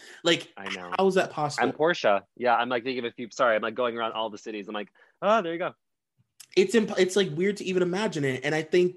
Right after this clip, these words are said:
Speaker 1: the thing about Dorinda that is it, it, it's like she created such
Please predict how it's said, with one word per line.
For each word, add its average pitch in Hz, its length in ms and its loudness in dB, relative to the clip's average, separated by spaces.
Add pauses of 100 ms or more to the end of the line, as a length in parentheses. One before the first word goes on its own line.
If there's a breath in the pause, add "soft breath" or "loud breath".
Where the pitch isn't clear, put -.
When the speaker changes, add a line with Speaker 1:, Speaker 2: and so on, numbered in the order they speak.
Speaker 1:
the 147 120 -10
thing 170 200 0
about 147 220 -2
Dorinda 156 460 -2
that 139 160 0
is 135 320 -6 (480)
it, - 160 -8
it, - 120 -6
it's 175 140 -4
like 165 220 0 (120)
she - 300 -6
created 156 520 -4
such - 640 -12